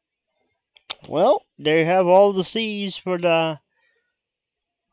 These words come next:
for the Game Boy. I mean, for the, in the collection, so. Anyway,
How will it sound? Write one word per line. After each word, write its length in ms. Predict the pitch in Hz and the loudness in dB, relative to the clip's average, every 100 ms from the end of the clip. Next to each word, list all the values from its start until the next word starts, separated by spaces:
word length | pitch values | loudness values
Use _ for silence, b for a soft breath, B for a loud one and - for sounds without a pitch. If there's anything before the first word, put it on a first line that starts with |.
| _ _ _ _ _ _ - | _ _ _ _ _ _ -10
for 200 | 156 170 | -8 -6
the 100 | 180 | -2
Game 340 | 196 202 185 | -2 -2 -2
Boy. 480 | 139 135 139 143 135 - _ _ _ _ _ _ | -2 0 0 -2 -8 -16 _ _ _ _ _ _
I 40 | 160 | -6
mean, 180 | 147 120 | -4 -4
for 340 | _ 143 143 | _ -8 -6
the, 400 | 143 139 139 143 _ _ _ _ | -4 -4 -4 -8 _ _ _ _
in 300 | - 139 151 | -10 -6 -4
the 80 | 156 | -6
collection, 600 | - 185 180 - 151 139 | -4 -2 -2 -8 -10 -10
so. 500 | - 143 135 135 135 _ _ _ _ _ _ _ _ _ _ _ _ _ | -8 -6 -4 -4 -6 _ _ _ _ _ _ _ _ _ _ _ _ _
Anyway, 580 | 147 190 214 208 202 | -4 -2 -2 -2 -2